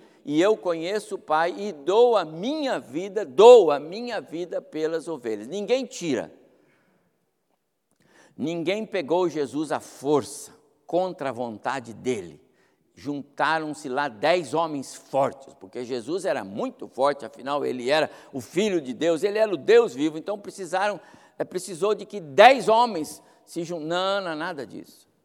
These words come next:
Ele foi voluntária e espontaneamente para a cruz. Quando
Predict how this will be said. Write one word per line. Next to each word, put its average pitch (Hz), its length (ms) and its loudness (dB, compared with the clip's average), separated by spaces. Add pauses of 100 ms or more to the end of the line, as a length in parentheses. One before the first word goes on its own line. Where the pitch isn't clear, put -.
(560)
Ele 165 200 0
foi 156 240 0
voluntária 147 840 -4
e 123 80 -6
espontaneamente 131 1040 -8
para 113 520 -6 (500)
a 95 120 -10
cruz. - 480 -20 (1120)
Quando 135 640 0